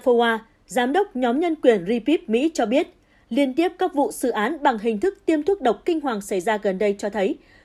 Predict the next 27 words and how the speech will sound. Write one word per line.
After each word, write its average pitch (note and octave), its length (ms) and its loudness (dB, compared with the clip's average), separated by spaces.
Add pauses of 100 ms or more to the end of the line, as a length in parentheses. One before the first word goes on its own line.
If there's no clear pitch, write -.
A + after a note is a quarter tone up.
dù C4+ 180 0
là A#3 140 4
loại A3+ 280 2
thuốc F#4+ 160 -4
nào, A3 240 0 (300)
quy F4 200 4
trình A3 180 -2
nào, G3+ 220 0 (280)
thì B3+ 120 -2
các G#4 240 -2
tử B3+ 120 2
tù A3+ 280 0 (100)
thường A#3 260 2
trải G#3 140 -2
qua A#3+ 260 0
những A#3+ 240 -2
giờ A3+ 160 2
phút F4 280 -2
cuối G#3 140 2
cùng A#3 260 0 (100)
trong C4 220 -6
đau A#3 160 2
đớn. A3 240 2 (600)
Ông A#3 180 2
Smith B3 380 -4
sống A3+ 280 -4
sót E4+ 240 -4